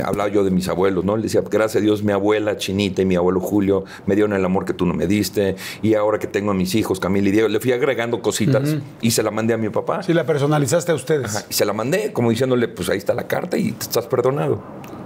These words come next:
Speaker 1: Y luego me volvió a buscar y le vuelvo a mandar la misma carta, como diciéndole, "Ya te la había mandado", y
Speaker 2: Sí.
Speaker 1: me pone, "Eres un idiota, ya me la habías, hasta, hasta idiota eres, ya me habías mandado esa carta".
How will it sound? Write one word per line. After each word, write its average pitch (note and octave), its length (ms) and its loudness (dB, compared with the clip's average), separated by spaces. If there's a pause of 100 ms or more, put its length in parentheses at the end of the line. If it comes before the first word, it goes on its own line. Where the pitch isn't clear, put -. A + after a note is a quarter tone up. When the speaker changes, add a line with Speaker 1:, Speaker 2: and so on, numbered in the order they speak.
(140)
Speaker 1:
Y B2+ 100 2
luego D#3+ 220 2
me D3+ 140 0
volvió A2 520 2
a D3+ 40 2
buscar D3+ 420 -2
y A#2+ 100 0
le A2+ 100 4
vuelvo D#3 240 2
a D#3+ 40 -4
mandar C#3+ 280 -2
la D3 80 0
misma D3 400 -2
carta, C#3 280 -2
como B2 200 2
diciéndole, A#2 440 2
"Ya G#2+ 160 0
te - 80 -2
la D#3 60 0
había C#3 160 2
mandado", C3 360 0
y A#2 100 0
Speaker 2:
Sí. - 20 2
Speaker 1:
me A2+ 100 2
pone, C#3 460 -2
"Eres D3 240 0
un D#3 100 2
idiota, B2+ 640 2
ya C3 200 2
me C3+ 100 0
la A2+ 100 2
habías, A#2+ 300 2
hasta, - 300 -4 (260)
hasta - 240 0
idiota D3 380 2
eres, C#3 240 2
ya C3+ 80 2
me C#3 100 0
habías C3 220 2
mandado B2+ 300 2
esa - 180 -2
carta". - 320 -4